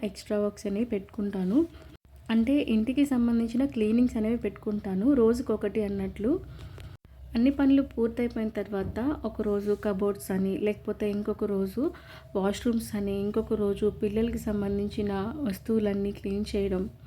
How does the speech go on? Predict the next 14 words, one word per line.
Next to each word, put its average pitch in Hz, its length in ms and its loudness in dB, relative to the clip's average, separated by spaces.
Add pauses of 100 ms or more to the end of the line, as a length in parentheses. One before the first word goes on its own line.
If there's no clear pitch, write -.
(400)
ఇంకా 233 300 0
డోర్ 220 300 4
మ్యాట్స్ 214 320 0
అవి 214 180 2
క్లీన్ 214 300 -2
చేసుకోవడం, 220 520 -2
ఇలా 220 260 2
ఎండలో 220 460 2
బాగా 208 380 0
ఆరబెట్టేయడం, 202 680 -2 (400)
ఇలాంటి 247 320 2
పనులన్నీ 233 440 2
చేస్తూ 214 380 0
ఉంటాను. 202 440 0